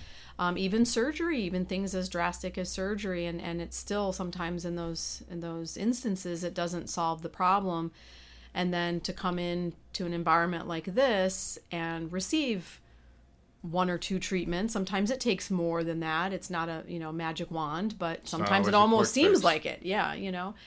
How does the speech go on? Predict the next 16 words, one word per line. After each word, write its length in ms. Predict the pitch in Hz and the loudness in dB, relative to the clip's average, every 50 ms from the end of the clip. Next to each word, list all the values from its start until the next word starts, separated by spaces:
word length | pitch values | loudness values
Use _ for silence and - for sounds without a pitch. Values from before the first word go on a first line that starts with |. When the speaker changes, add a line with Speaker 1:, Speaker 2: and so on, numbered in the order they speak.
| - - - - - - - | -20 -20 -20 -20 -16 -6 -4
Speaker 1:
Um, 180 | 185 180 175 170 | -2 -2 -2 -2
but 160 | 185 180 180 | -2 -4 -2
just 220 | - 185 180 - | -4 -6 -6 -2
to 60 | - 185 | -4 -4
have 300 | 180 180 175 175 170 170 - - | -2 -2 -4 -4 -4 -6 -14 -16
people 520 | - - 196 190 - 180 175 170 170 165 160 - | -10 -10 -10 -8 -6 -4 -4 -4 -4 -6 -8 -8
be 100 | - 180 | -6 -6
like, 260 | 175 175 170 165 160 - | -4 -4 -6 -6 -8 -8
Wow, 400 | - 170 170 180 185 175 165 165 | -6 -4 0 0 2 2 0 0
if 160 | 165 170 - 185 | -4 -4 -4 -2
I 80 | 165 | -2
would 160 | 170 175 170 | -2 -2 -4
have 80 | 170 165 | -4 -4
known 320 | 170 170 175 185 202 196 | -2 -2 -2 0 0 0
this 480 | 185 175 165 170 - - - - - - - - - _ - 156 | 0 0 -2 -4 -4 -4 -4 -6 -8 -10 -14 -20 -20 _ -14 -4
before, 600 | 160 170 160 - 190 226 247 180 156 156 196 214 | -4 -2 -2 2 4 6 6 6 6 4 0 -2